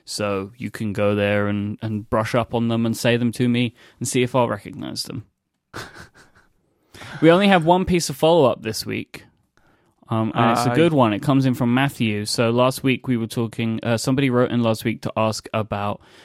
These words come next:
Speaker 1: uh, safe battery cycling, um, on the Mac. And Matthew recommended, uh, Fruit Juice,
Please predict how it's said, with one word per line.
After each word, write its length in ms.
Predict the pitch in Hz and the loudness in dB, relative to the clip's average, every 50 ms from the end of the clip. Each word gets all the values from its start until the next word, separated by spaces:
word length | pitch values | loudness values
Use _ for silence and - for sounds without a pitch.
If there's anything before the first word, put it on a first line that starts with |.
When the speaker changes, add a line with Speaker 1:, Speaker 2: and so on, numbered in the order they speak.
| - _ _ | -20 _ _
Speaker 1:
uh, 340 | 107 104 98 98 98 - - - - _ _ _ - _ _ _ | -8 -6 -6 -6 -6 -8 -10 -12 -16 _ _ _ -20 _ _ _
safe 540 | - - - - - 156 156 151 143 - - | -10 -6 -2 2 2 2 2 2 -2 -4 -4
battery 440 | - 120 117 131 - 170 156 147 147 | -4 -2 -2 -2 -4 -4 -4 -4 -4
cycling, 680 | 151 - - 151 143 139 - - 160 151 151 160 165 160 - _ _ - - | -4 -2 -2 -2 -2 -2 -2 -2 0 0 0 -2 -4 -8 -12 _ _ -12 -8
um, 440 | 113 110 107 107 104 101 104 - - | -6 -4 -4 -4 -6 -6 -8 -10 -8
on 440 | - 110 107 104 104 104 104 107 104 - | -6 -4 -2 -2 -2 -2 -4 -6 -6 -6
the 160 | 117 117 107 | -4 -2 0
Mac. 380 | 113 139 165 - - - - - - - - - - _ _ _ - | 0 0 -2 -4 -6 -12 -18 -20 -20 -20 -20 -20 -20 _ _ _ -4
And 320 | 127 120 120 117 113 117 113 | -2 0 0 0 0 0 0
Matthew 420 | 123 131 143 - - 139 131 123 | 0 0 0 0 0 0 2 2
recommended, 880 | 117 117 113 110 - 123 117 113 113 110 110 107 113 107 107 107 110 - - | 0 0 -4 -4 -4 -4 -2 -2 0 -2 -2 0 0 0 0 0 -2 -4 -4
uh, 160 | - 113 110 110 | 0 0 2 0
Fruit 300 | - - - 175 190 160 | 0 0 0 0 0 0
Juice, 540 | - 139 113 95 95 - - - - - | -2 -2 -2 -2 -4 -4 -6 -6 -6 -8